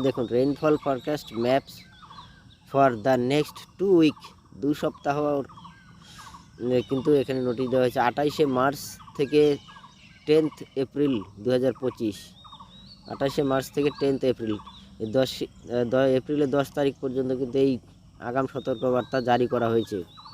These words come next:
কোথায় কোথায় অতি বৃষ্টি এবং মাঝারি বৃষ্টি হতে চলেছে সেই বিষয়ে কিন্তু এখানে পরিষ্কার দেওয়া রয়েছে। এখানে আঠাশ তিন দু হাজার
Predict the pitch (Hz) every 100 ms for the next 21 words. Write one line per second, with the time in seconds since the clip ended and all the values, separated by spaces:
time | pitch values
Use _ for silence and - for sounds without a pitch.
0 | - - - - 127 160 156 147 147 147
1 | 139 - 160 147 135 - 151 147 - -
2 | - - - 127 131 127 127 139 139 131
3 | 147 131 139 127 135 131 131 139 147 _
4 | _ - 135 135 131 143 127 123 127 139
5 | 127 131 131 131 123 127 - 131 120 123
6 | 113 113 98 95 78 - - - _ -
7 | - _ - _ - - - - - -
8 | - - - _ - - _ _ _ _
9 | _ _ _ 1077 1077 1077 - - - -
10 | - _ _ - - _ - 117 156 156
11 | 143 160 - - _ _ _ _ _ _
12 | _ _ _ - - _ _ - 123 147
13 | 147 - 151 151 135 143 143